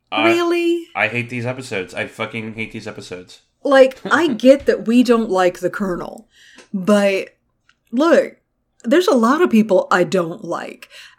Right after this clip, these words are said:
Speaker 2: I don't, I don't joke about them killing themselves.
Speaker 1: No.
Speaker 2: Like, what the fu-, I don't know. Maybe, maybe when this,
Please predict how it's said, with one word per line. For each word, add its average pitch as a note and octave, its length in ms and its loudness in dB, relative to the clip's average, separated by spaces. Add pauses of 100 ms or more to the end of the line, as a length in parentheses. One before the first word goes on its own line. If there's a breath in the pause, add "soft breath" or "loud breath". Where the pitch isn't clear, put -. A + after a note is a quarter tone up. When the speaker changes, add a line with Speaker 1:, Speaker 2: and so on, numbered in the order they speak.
(160 loud breath)
Speaker 2:
I G#3 160 4
don't, B3+ 460 2 (180)
I G#3+ 100 2
don't B3+ 220 2
joke A3 240 2
about G3+ 240 0
them F3 160 -6
killing B3 400 -2
themselves. E3 460 -10
Speaker 1:
No. G2+ 240 -4 (480)
Speaker 2:
Like, G3+ 160 -2
what C#4+ 220 2
the B3+ 100 2
fu-, - 280 -2
I A3 160 4
don't A#3 120 4
know. F#3 200 2
Maybe, B3+ 580 0 (260 loud breath)
maybe A3+ 240 8
when G#3+ 180 6
this, G3+ 320 -2